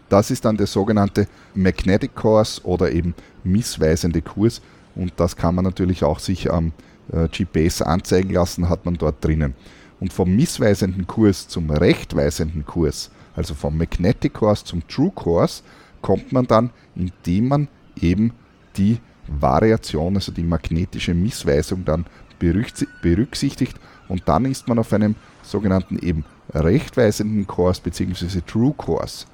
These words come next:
Und das ist sozusagen die sogenannte Kiellinie oder auch Mitschiffslinie immer in jedem Fall. Und wenn man jetzt keine Strömung und keinen Wind hat, dann ist das gleichzeitig auch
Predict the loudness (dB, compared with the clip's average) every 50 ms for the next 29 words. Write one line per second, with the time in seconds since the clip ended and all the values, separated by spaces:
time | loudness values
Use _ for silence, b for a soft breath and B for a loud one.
0 | -20 -16 -8 -6 -6 -6 -6 -8 -4 0 2 2 2 2 0 -4 -8 -4 -4 -4
1 | -4 -4 -2 -2 -2 -2 0 -2 -4 0 4 4 4 4 2 -2 B B B B
2 | B B -8 -8 -8 -6 -4 -2 -2 0 0 0 2 2 2 2 0 -2 -4 -6
3 | -6 -8 -4 -2 2 4 4 4 2 2 0 0 2 0 0 -2 -2 0 0 2
4 | 4 4 2 2 0 -4 -6 -4 -4 -4 -4 -6 -6 -2 0 0 0 -2 -2 -4
5 | -2 -2 -2 -4 -4 -2 2 2 2 4 4 4 2 2 0 b b b b b
6 | 0 2 2 4 4 4 4 4 2 2 2 2 2 2 2 2 2 2 -2 -4
7 | -2 0 0 2 4 2 2 0 -2 -10 B B B B B B B B B B
8 | B B -4 -2 -2 -2 0 0 2 2 2 4 4 4 4 4 2 2 0 0
9 | -2 -2 -2 -2 -2 0 2 2 2 2 2 0 -2 -2 -2 0 2 2 2 2
10 | 2 0 -2 -4 -4 -4 0 0 2 2 2 0 0 2 2 2 2 2 0 0
11 | 0 0 0 -4 -4 -4 -6 -6 -6 -6 -6 -4 -2 0 0 0 -2 -4 -4 0
12 | 2 2 2 0 -2 -2 0 0 0 0 -2 -4 -6 -4 -2 0 0 0 0 -2